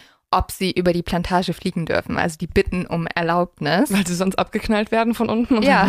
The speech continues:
Speaker 1: <laughs> wahrscheinlich.
Speaker 2: Ugh.
Speaker 1: Und Caro fühlt sich deswegen natürlich auch super sicher. Bis zum Morgen des sechsten November neunzehnhundertvierundachtzig.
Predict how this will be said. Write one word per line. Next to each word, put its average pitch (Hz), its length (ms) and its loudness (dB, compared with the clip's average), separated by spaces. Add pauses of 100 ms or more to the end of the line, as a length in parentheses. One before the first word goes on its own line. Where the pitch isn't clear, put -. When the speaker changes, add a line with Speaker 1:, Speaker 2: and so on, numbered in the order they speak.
Speaker 1:
<laughs> - 60 -6
wahrscheinlich. 214 1080 2
Speaker 2:
Ugh. 190 120 -4 (560)
Speaker 1:
Und 202 140 -2
Caro 226 240 2
fühlt 226 200 -4
sich 226 140 -2
deswegen 196 280 -2
natürlich 190 460 -4
auch 170 220 0 (120)
super 185 480 2
sicher. 180 520 0 (1400)
Bis - 600 0 (560)
zum 240 120 4
Morgen 202 460 4
des 180 180 -2
sechsten - 360 -2
November 165 460 0
neunzehnhundertvierundachtzig. 165 1800 -4